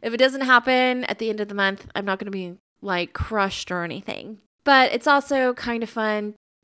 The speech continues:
to make a weird positive thinking game for myself. And I think this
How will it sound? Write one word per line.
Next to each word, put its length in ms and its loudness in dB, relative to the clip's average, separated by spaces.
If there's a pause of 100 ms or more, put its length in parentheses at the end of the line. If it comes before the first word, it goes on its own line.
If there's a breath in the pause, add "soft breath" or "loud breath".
(100)
to 260 0
make 180 0
a 60 -2
weird 400 2
positive 420 -2
thinking 280 -10
game 260 -2
for 100 -8
myself. 720 -6
And 640 -4 (100)
I 100 -4
think 200 -8
this 440 -8